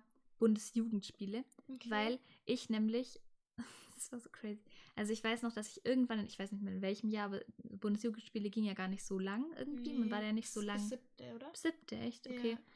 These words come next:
Speaker 1: Ja, auf jeden Fall weiß ich halt noch, dass ich so in einem Jahr, ähm, mal keine Ehrenurkunde gehabt habe, sondern halt nur eine Siegerurkunde.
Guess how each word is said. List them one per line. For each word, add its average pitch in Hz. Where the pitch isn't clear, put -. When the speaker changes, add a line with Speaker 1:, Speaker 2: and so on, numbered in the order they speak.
Speaker 1:
Ja, 226
auf 214
jeden 262
Fall 254
weiß 220
ich -
halt 233
noch, 226
dass 220
ich 214
so 208
in 214
einem 247
Jahr, 240
ähm, 214
mal 208
keine 214
Ehrenurkunde 233
gehabt 233
habe, 226
sondern 214
halt 208
nur 202
eine 196
Siegerurkunde. 262